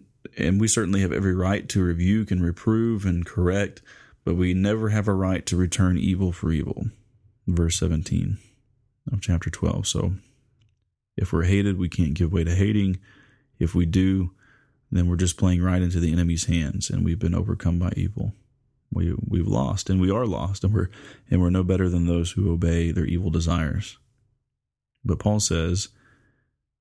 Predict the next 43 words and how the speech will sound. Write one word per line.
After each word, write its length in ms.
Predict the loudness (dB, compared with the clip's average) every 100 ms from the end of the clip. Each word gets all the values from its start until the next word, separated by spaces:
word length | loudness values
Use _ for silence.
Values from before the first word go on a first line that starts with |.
| _ _ 0
in 80 |
Romans 220 | 2 2 0
chapter 280 | 0 2
eight, 180 | 2 2
as 120 | 0
we 80 | 0
discussed 420 | 0 0 0 -2
previously, 640 | 0 0 2 -2 -2 0 0
if 160 | 0
we, 100 | -4 -2
if 160 | -2 0
by 160 | 0
the 120 | 0
Spirit 480 | -2 -2 0 0 0
we 100 | -2
are 80 | -2
putting 300 | 0 0 0
to 100 | 0
death 360 | 0 0 0 -2
the 80 | -2
deeds 300 | -2 -2 -2
of 60 |
the 60 | -2
body 460 | -2 -2 -2 -2 -4 _ _ _ _ _ _ _
and 100 | 0
holding 280 | 2 4 0
fast 520 | -2 0 2 2 0
to 60 | 0
the 60 | 2
mind 260 | 2 0
of 120 | -2
Christ 440 | -4 -2 0 0 0
and 100 | 0
his 140 | 0
principles, 640 | 0 0 0 0 0 0
then 180 | 0 2
we 100 | 0
can 120 | 0
overcome 440 | -2 -2 0 0 0
evil 200 | 0 -2
with 180 | -4 -4
good. 240 | -6 -6 -10 _ _ _ _ _ _ _ _ _
Right? 180 | -6 -6